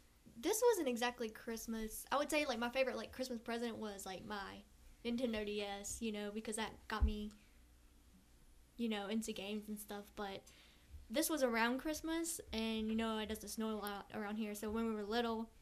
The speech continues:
it was, it snowed almost like it did not that long ago. And my dad is a huge nerd. So, but one of my favorite memories was,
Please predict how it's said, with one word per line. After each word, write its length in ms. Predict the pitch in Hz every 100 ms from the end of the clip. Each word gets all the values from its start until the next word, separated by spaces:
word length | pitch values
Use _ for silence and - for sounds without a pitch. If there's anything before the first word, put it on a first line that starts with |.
| - - - - - - - - - -
it 120 | 233
was, 140 | 208 202 190
it 100 | 226
snowed 520 | - 247 277 294 254 -
almost 280 | 240 262 254
like 140 | 226 214
it 120 | 214
did 280 | 214 208 208
not 180 | 226
that 140 | 220 -
long 180 | 240 254
ago. 420 | 262 285 285 294 - - - - -
And 520 | 226 220 214 208 208 - - - - - - - - - -
my 180 | 254 320
dad 260 | 262 269
is 120 | 262
a 40 | 233
huge 380 | - 247 220 220
nerd. 440 | 208 214 254 269 311 - - - - - -
So, 420 | 247 226 214 208 -
but 200 | 233 208
one 120 | 247
of 40 | 254
my 80 |
favorite 360 | 240 240 240 214
memories 460 | 220 233 226 220 214
was, 320 | 208 208